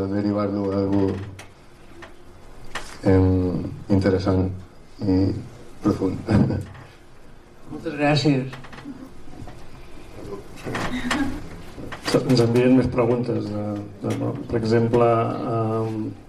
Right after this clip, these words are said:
Speaker 3: també a Cambrils pregunten si, si tot és ficció, és a dir, si hi ha alguna escena documental, eh, com, com el dels tractors. El dels tractors és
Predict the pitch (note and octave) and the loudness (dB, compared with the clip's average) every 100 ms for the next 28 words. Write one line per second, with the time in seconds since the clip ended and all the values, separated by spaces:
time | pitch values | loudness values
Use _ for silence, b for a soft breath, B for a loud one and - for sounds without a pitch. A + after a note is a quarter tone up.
0 | - A#2 A#2+ B2 A#2 B2+ C3 - A#2+ B2+ | 0 4 4 4 4 4 4 2 4 4
1 | B2+ C3+ C3+ - - B B B B B | 4 4 4 0 -10 B B B B B
2 | B B - - C#3 - - C3 C3+ D3 | B B -8 -4 -2 -2 -2 0 4 4
3 | D3+ D3 - D#3 - - D#3 D#3 A#2 - | 4 0 -2 -4 -10 -2 2 2 2 -6
4 | A#2 B2 B2+ B2 C3 C3 C#3 D3 C#3 D3+ | -6 -4 -4 -4 0 4 6 6 6 4
5 | D3 C3+ - D3 C3+ D#3 - - - A#2+ | 4 2 0 0 0 -4 -8 -14 -6 -2
6 | A#2+ B2+ A#2+ B2+ B2+ - - - C3+ C3+ | 2 2 2 2 2 -2 -6 -4 -4 -4
7 | - B B B - C#3 C3 B2+ A#2 A2+ | -8 B B B 0 2 2 0 0 0
8 | G#2+ - A2 - C#3 - - - B2 A#2+ | -2 -8 -8 0 2 2 -4 -6 -2 -2
9 | A2 - A#2 B2 A2+ A#2+ A2+ | -2 -2 0 2 4 6 4